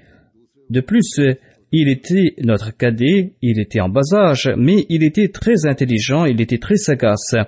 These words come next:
Le Messie promet l'Islam l'aimait beaucoup parce qu'il était très intelligent. Il avait sept ans,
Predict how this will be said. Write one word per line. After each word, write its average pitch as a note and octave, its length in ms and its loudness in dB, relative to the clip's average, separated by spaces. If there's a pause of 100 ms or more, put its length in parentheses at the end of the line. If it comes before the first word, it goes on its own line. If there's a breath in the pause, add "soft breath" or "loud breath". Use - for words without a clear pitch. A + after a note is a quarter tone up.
(560 soft breath)
Le A#2+ 160 0
Messie A#2 300 2
promet G#2+ 240 -2
l'Islam G#2 460 0
l'aimait B2 220 2
beaucoup C#3 380 0
parce A#2+ 320 -2
qu'il B2+ 160 -4
était D#3 260 0
très G3 360 -2
intelligent. A#2 580 -4 (560 soft breath)
Il D3 180 2
avait F3 180 2
sept - 340 -2
ans, F3 280 2